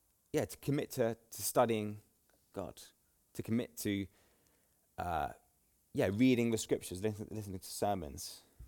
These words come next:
Perhaps instead you've been challenged in how you approach God, to instead approach God with a, with a humility and a, and a reverence and a respect for,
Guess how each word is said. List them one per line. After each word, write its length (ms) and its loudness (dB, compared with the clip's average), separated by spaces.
Perhaps 240 2
instead 320 2
you've 180 -2
been 140 -2
challenged 400 0
in 120 -2
how 180 -2
you 400 -2
approach 460 -2
God, 240 0
to 320 -2
instead 300 2
approach 260 -2
God 140 2
with 140 4
a, 140 0
with 140 -2
a 40 0
humility 560 -2
and 100 -6
a, 160 -6
and 100 -6
a 40 -6
reverence 560 -2
and 100 -8
a 40 -8
respect 460 -4
for, 280 -6